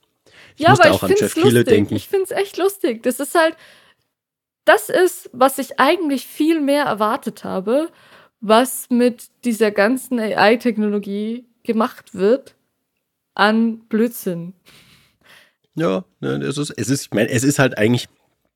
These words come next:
Speaker 1: nichts anderes als ein eben, äh, Störgeräusch, wie, wie mit den ganzen, ähm, Software und, äh, Plugins, die ich benutze. Nur halt auf jetzt einen speziellen Anwendungsfall bezogen.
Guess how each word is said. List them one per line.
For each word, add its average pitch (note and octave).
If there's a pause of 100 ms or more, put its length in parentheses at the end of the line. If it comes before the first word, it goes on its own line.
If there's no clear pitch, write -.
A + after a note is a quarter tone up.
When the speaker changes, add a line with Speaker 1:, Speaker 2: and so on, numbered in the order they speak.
(400)
Speaker 1:
nichts A#2+
anderes A2+
als G2+
ein G2
eben, F#2 (420)
äh, F2
Störgeräusch, A2
wie, G#2+
wie A2 (280)
mit A2
den G#2
ganzen, G#2+ (440)
ähm, G2
Software A2+
und, G2
äh, F2+
Plugins, A#2
die G2
ich F2
benutze. G2+ (300)
Nur A2
halt A2
auf G#2
jetzt G2+ (360)
einen F2+
speziellen F2 (420)
Anwendungsfall G2 (260)
bezogen. A#2